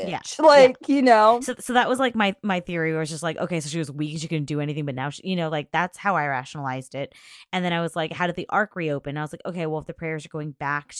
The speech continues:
Speaker 1: to God and God, Rhea, can receive them, then I guess she can open the ark now." That's, like,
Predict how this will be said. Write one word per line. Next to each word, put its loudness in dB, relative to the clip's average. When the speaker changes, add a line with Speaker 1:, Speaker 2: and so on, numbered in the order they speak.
Speaker 1:
to -6
God -2
and -8
God, -4
Rhea, -4
can -4
receive -6
them, -4
then -4
I -4
guess -6
she -10
can -4
open -6
the -6
ark -2
now." -10
That's, -2
like, -6